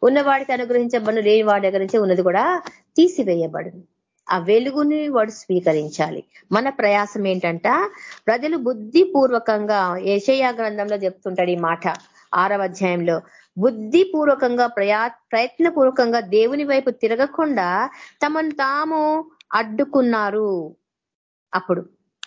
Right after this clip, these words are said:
తమను తాము అడ్డుకున్నారు. ఇప్పటికీ ఇలాంటి జనాలు మనకు ఎదురుపడుతుంటారు, తమను తాము అడ్డుకుంటున్నారు అనమాట. ఎందుకు అంటే అది బుద్ధిపూర్వకంగా, విల్ఫుల్లీ అంటాం, విల్ఫుల్లీ, ఇష్టపూర్వకంగానే వాళ్ళు దేవుడి వాక్యం తృణీకరిస్తున్నారు కొంతమంది.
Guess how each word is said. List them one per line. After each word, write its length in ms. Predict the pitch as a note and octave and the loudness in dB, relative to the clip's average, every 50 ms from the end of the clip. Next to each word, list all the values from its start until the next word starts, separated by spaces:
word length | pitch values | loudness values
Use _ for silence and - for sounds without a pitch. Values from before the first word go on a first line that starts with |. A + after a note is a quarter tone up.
| - _ _ _ _ _ - | -20 _ _ _ _ _ -2
తమను 260 | A3+ A#3 B3+ C4+ C4+ B3+ | -2 0 0 -2 -4 -2
తాము 420 | B3+ C4+ B3 A#3+ B3 B3+ C#4 C4+ | -2 -2 -2 -2 -4 -6 -4 -4
అడ్డుకున్నారు. 580 | A#3+ G#3+ G#3 A3+ B3+ C4+ - B3 A3+ G#3 F#3+ G3+ | -4 -4 -2 -4 -4 -2 -2 -2 0 0 0 0
ఇప్పటికీ 520 | A3+ - - _ _ G#4 F#4+ F#4 - F#4 | -2 -4 -10 _ _ 0 0 2 2 2
ఇలాంటి 420 | F#4 D#4 C4 B3 A#3 A#3 A3+ A#3+ | 2 2 0 -2 -4 -4 -8 -10
జనాలు 300 | G3 F3+ G#3+ G#3 G3+ G3+ | -6 -4 -4 -2 -2 -2
మనకు 240 | G3+ G3+ G3 G3 G3+ | -2 -2 -4 -2 -2
ఎదురుపడుతుంటారు, 720 | G3 F3 F3+ F3+ - F3 E3 - - F3 F3 F3 - E3+ F3+ - - - - _ _ - B3 | -2 -4 -4 -6 -6 -6 -6 -6 -8 -6 -6 -6 -8 -10 -10 -20 -20 -20 -20 _ _ -6 -4
తమను 300 | B3+ C4+ C#4 C#4 C4 C#4 | -4 -2 -6 -6 -6 -6
తాము 320 | C4 B3+ B3 C4+ C#4+ C#4+ | -4 -2 -2 -2 -2 -4
అడ్డుకుంటున్నారు 680 | B3+ A#3 G#3+ B3 B3 B3 A3+ G#3 - G3+ F#3+ F3+ E3 E3 | -4 -2 -2 -2 0 0 -2 -2 -2 -2 -2 -2 -2 -2
అనమాట. 260 | E3 D#3+ D#3+ E3 D#3+ - - _ _ _ _ _ _ | -4 -6 -8 -10 -10 -14 -18 _ _ _ _ _ _
ఎందుకు 280 | A3 A3+ B3+ C4 C4+ C#4+ | 0 2 2 2 2 0
అంటే 360 | C4 B3+ A#3+ D#4+ F4+ A#4 B4 - - - - - | 0 0 0 0 -2 -2 -2 -6 -16 -12 -6 -6
అది 180 | G#3 G3+ G3 | -4 -4 -4
బుద్ధిపూర్వకంగా, 1500 | G3+ F3 D3+ E3 G#3+ A3+ G3 F#3 F3+ F#3 B3+ C4+ C4+ C4+ A3+ G#3+ G3+ G3 G3 - G3 F#3 F#3 F3 F#3+ G#3 B3 D#4+ G4+ G#4 - - - - _ _ _ _ - | -6 -6 0 0 0 0 0 -8 -2 0 0 0 2 2 2 2 2 2 0 0 -2 -2 2 2 0 0 2 -2 -2 -4 -6 -14 -20 -20 _ _ _ _ -10
విల్ఫుల్లీ 800 | D#3 D3+ G#3 A#3+ B3+ C#4 C#4+ D4 D4 D4 - D4 C4 B3+ A#3+ A3+ | 0 0 2 2 4 4 2 2 2 0 0 0 2 4 4 4
అంటాం, 360 | G3+ F#3 F3+ F3+ F3 D#3 F3 - _ _ _ _ _ _ _ _ _ _ - | 2 2 -2 -6 -8 -10 -10 -16 _ _ _ _ _ _ _ _ _ _ 0
విల్ఫుల్లీ, 760 | D3+ F#3+ B3 C#4+ D#4 D4+ - D4 C4 B3 A3+ F#3+ E3+ - - | 2 2 2 2 0 0 0 0 4 4 4 4 4 2 -2
ఇష్టపూర్వకంగానే 1300 | G3 F#3 - - _ _ _ - E4+ E4 E4+ E4 D4+ D#4+ D#4+ D#4+ E4+ D#4+ D4+ D#4 D#4+ D#4+ D4+ D#4 D#4+ E4+ | -6 -8 -8 -14 _ _ _ 0 0 2 2 2 2 2 0 0 -2 -4 -2 -2 -4 -4 -4 -4 -6 -6
వాళ్ళు 240 | E4 D4 C4 B3+ C4 | -4 -4 -2 -4 -4
దేవుడి 440 | A#3 G#3 F#3+ A3 A3+ A#3 B3 A#3+ A#3 | -6 0 0 2 2 2 0 -2 -2
వాక్యం 480 | G#3+ F#3+ G3 G3+ G#3+ - - B3 A#3+ | -2 -2 -2 -4 -4 -2 -2 -2 -2
తృణీకరిస్తున్నారు 840 | A3+ A#3+ - A3+ A#3 C4 C#4 C4+ C4 A#3 A3 A3 - - G3+ F#3+ F3 F3 | 0 2 2 2 4 4 2 2 2 2 2 0 0 0 0 0 0 0
కొంతమంది. 580 | - D#3+ D#3 E3 E3 E3+ D#3+ E3 D#3+ E3 - | -4 -4 -4 -4 -4 -4 -6 -6 -8 -12 -16